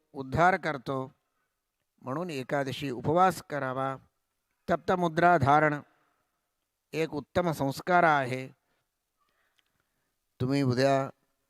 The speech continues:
घेणाऱ्याच्या आहात, अशा रीतीने कमीत कमी संध्यावंदन, एकादशी उपवास, तप्तमुद्रा धारण, भ-,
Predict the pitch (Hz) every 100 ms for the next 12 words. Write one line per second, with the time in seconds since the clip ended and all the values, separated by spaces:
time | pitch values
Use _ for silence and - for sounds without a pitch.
0 | _ _ _ _ - 113 131 135 135 127
1 | 131 135 151 - - _ _ _ _ _
2 | _ _ _ _ - 127 185 208 175 156
3 | 170 147 131 - 165 208 - 202 190 196
4 | 156 - _ _ _ _ _ _ _ _
5 | - 135 147 160 160 160 160 170 175 -
6 | - 143 165 160 151 165 156 160 160 170
7 | 165 - 139 - 156 151 143 156 147 151
8 | 156 170 165 - _